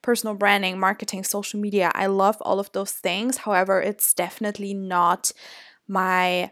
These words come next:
message anymore. It's not what I want to be known for. It's just not the purpose and the core of my personal brand, right? It's not, it's really not, like, my core message. Um, so I was like,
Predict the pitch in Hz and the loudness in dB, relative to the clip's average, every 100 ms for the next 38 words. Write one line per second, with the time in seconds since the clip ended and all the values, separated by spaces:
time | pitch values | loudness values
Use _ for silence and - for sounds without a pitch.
0 | _ 180 170 175 254 277 277 - 277 277 | _ -4 -2 2 4 4 2 0 2 4
1 | 277 294 302 294 285 220 220 - 202 202 | 4 4 4 4 2 0 -2 -2 0 2
2 | 196 196 196 - - 214 196 190 - 196 | 4 4 2 -4 -10 -6 -2 -2 -2 -4
3 | 190 190 190 190 202 202 190 180 180 175 | -2 0 0 -2 -4 -8 -8 -10 -8 -4
4 | 185 233 254 - 254 247 254 254 254 - | -2 -2 -2 0 4 6 8 6 2 -12
5 | - 233 226 - 240 233 - 202 202 208 | 0 0 2 -2 0 0 2 0 0 -4
6 | - 202 190 208 202 185 190 190 - 196 | 0 2 2 2 0 -2 -4 -8 -4 0
7 | 185 175 175 - 185 190 - - 180 180 | 4 4 4 4 4 2 0 -4 0 2
8 | - - - 202 - 208 196 269 359 190 | 2 -2 -2 -2 -2 -4 0 2 4 2
9 | - - 180 240 294 - 202 220 202 196 | 0 2 4 4 4 -2 -6 -2 -2 -4
10 | _ _ _ - 226 220 214 247 240 214 | _ _ _ -4 -2 -2 0 2 2 4
11 | 202 196 - 196 185 202 185 180 - 190 | 4 4 0 -2 -2 -2 -4 -4 -2 -2
12 | 180 180 - 101 87 - _ - - - | 0 -2 0 -2 -2 -4 _ -18 -18 -18
13 | - - 196 196 202 202 208 196 - - | -8 2 4 4 0 -2 2 2 2 2
14 | 190 190 185 196 202 196 | 4 4 4 2 0 -2